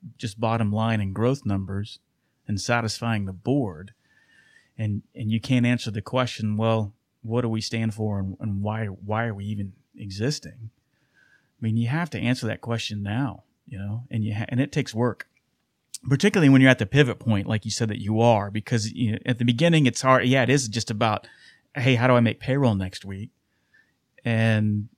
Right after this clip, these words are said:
we believe in the product and everybody gets that. That's kind of the, the, the culture can rally around that. But then once you s-, okay,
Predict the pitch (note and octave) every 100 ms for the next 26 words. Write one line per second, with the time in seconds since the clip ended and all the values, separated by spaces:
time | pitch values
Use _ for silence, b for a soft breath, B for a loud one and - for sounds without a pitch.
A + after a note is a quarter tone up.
0 | _ - A#2 A2 A2 A#2 G#2+ G2+ - B2
1 | A#2+ A2+ A2 G#2+ G2+ G2 B2 - - G2
2 | F#2 A#2 - - B2+ A2 G2 G#2+ G#2+ -
3 | A#2 G2+ G2 F#2+ - _ _ _ _ _
4 | _ _ _ _ - B2+ - A#2+ - G#2
5 | - B2 A2+ G#2+ G2+ G2 G2 G2 G2 G2
6 | G#2 A#2+ - D3 E3 C#3 C3+ B2+ A2+ -
7 | - - A#2+ A2 G#2